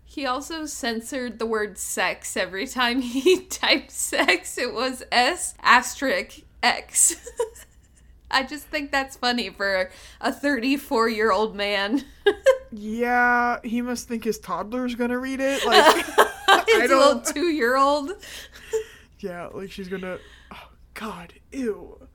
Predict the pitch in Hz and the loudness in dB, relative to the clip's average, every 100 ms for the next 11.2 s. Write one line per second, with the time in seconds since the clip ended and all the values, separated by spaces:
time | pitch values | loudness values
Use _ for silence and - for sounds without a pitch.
0 | _ - 269 427 427 403 370 - 349 240 | _ 0 2 0 -2 -4 -4 -6 -6 -4
1 | 277 277 254 254 - 214 240 - 233 240 | -4 2 2 2 0 -2 -2 0 0 0
2 | 196 220 220 214 233 226 220 214 208 - | -4 -6 -6 -6 -8 -6 -4 -2 -4 -6
3 | - - 208 214 220 233 240 359 - 220 | -14 -8 -4 -2 -2 -2 -2 -2 -2 2
4 | 180 175 208 233 202 233 - 185 202 214 | 2 2 -2 2 0 0 -4 -4 -4 -4
5 | 175 - 170 185 - 190 226 190 190 220 | -4 -6 -6 -8 -6 -8 -8 -8 -8 -8
6 | 180 170 190 - 135 233 226 - - 233 | -8 -8 -10 -10 -10 -10 -14 -14 -8 -6
7 | 381 359 339 269 233 - 214 214 196 185 | -6 2 4 4 4 2 2 0 0 0
8 | 196 214 220 220 214 202 208 196 247 196 | 2 0 0 -2 -2 -2 -2 -2 -4 -4
9 | 196 208 233 220 190 170 - - 247 208 | -4 -2 -2 -2 -2 -2 -4 -8 -6 -4
10 | 180 143 - 214 254 247 262 254 254 240 | -4 -6 -4 -8 -6 -8 -4 -4 -2 -4
11 | 269 | -4